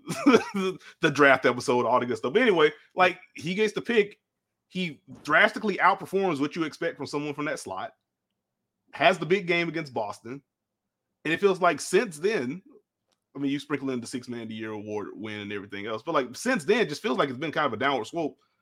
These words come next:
Hey, can we trade Tyler to get this guy, this guy, this guy, this guy, this guy, also this guy?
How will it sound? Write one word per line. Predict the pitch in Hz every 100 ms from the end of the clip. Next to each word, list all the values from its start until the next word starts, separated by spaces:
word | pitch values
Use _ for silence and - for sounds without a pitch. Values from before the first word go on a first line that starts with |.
| _ _ -
Hey, | 220
can | - 151
we | 143
trade | - 170 160
Tyler | 156 160 180
to | 156
get | 139 135 110
this | 123 175
guy, | 175 190 170
this | 147 175
guy, | 175 190
this | 147 165
guy, | - 170 180
this | 151 180
guy, | 165 165
this | 147 170
guy, | 160 170
also | 123 175 160
this | 139 160
guy? | 170 180